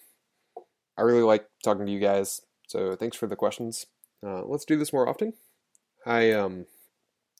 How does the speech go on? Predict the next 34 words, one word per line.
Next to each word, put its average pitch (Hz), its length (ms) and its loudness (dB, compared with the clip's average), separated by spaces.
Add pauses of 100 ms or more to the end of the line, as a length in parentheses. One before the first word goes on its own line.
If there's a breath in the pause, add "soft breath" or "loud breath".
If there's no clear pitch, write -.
I'm 113 60 -12
trying 147 180 4
to 147 40 2
get 131 200 6
this 113 140 2
show 110 220 4
to 107 60 0
be 104 120 0
on 101 80 0
a 98 40 -2
regular 101 300 -2
schedule, 101 500 -4 (360 soft breath)
but - 80 -8
given 113 160 0
that 113 80 2
my 104 120 2
work 104 260 -2
schedule 98 520 -4
is 98 160 -8
not 101 240 -4
regular 101 340 -4
schedule, 98 520 -4 (540 soft breath)
and 98 360 -2
I'm - 100 -18
trying 160 200 -4
to 156 60 2
do 123 180 0
this 120 200 -2
around, 98 280 -6
like, - 140 -12
the - 80 -20
baseball 104 360 -2
team 110 260 -4
too, 113 400 0